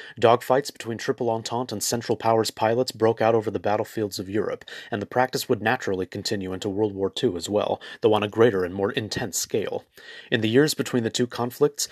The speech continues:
flight technology improved significantly, with the airplane being pushed to the limit in various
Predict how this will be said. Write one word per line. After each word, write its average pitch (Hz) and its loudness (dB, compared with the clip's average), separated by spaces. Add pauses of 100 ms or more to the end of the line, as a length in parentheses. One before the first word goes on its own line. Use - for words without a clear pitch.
(140)
flight 127 2
technology 123 0
improved 117 -2
significantly, - -6
with 101 -8
the 143 -2
airplane 101 -2
being 101 -4
pushed - -4
to 123 -2
the 104 0
limit 110 -2
in 92 -6
various 104 2